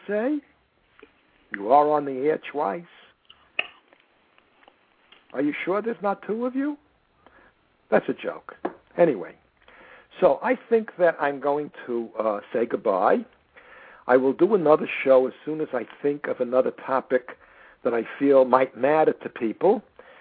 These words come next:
or, and or that matters to me to say. Uh,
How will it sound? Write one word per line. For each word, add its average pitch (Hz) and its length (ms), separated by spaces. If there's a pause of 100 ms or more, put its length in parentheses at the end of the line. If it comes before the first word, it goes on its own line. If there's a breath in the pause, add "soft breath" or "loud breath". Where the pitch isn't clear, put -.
(180 loud breath)
or, 131 380 (160)
and 131 280
or 127 220
that 127 240
matters 127 340 (160)
to 117 40
me 123 260
to 110 140 (160)
say. 127 380 (880 soft breath)
Uh, 120 460